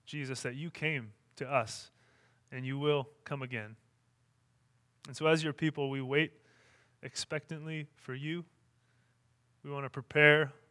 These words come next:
our hearts to worship you, to receive you, to follow you more fully with our lives.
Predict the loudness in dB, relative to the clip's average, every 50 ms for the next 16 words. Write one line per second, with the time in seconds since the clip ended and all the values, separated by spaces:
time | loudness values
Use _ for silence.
0 | _ _ -10 -10 -8 6 6 6 6 6 0 -8 -14 -14 -14 -6 -2 0 0 0
1 | 0 -2 -6 -16 _ _ _ _ -4 -4 -4 -2 -2 -6 -6 -8 -8 -10 -8 -8
2 | -6 -6 -8 -10 -10 -12 -10 -8 -6 -4 -4 -4 -4 -6 -8 -8 -8 -8 -8 -8
3 | -8 -8 -10 -12 -14 -14 -4 2 6 6 6 6 4 -2 -4 -6 -8 -8 -8 -10
4 | -10 -12 -12 -12 -12 -12 -12 -12 -10 -8 -8 -6 -8 -8 -10 -14 -20 -20 -20 -20
5 | _ _ _ -6 -6 -6 -6 -4 -2 -2 0 0 0 -2 -4 -4 -6 -8 -12 -18